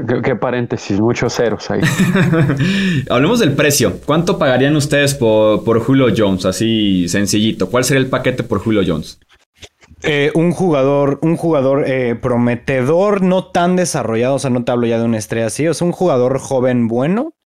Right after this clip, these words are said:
Speaker 3: y una tercera ronda o una segunda ronda, a mi parecer.
Speaker 1: Uy, yo, yo creo que es de segunda.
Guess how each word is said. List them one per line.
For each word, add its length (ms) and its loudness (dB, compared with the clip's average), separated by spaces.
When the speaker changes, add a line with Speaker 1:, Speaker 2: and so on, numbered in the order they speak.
Speaker 3:
y 180 -2
una 300 -2
tercera 400 -2
ronda 420 0
o 60 -4
una 240 -2
segunda 320 -8
ronda, 340 -14
a 100 -10
mi 140 -4
parecer. 480 -10
Speaker 1:
Uy, 340 0
yo, 460 0
yo 600 0
creo 300 0
que 80 0
es 100 -2
de 100 -2
segunda. 760 0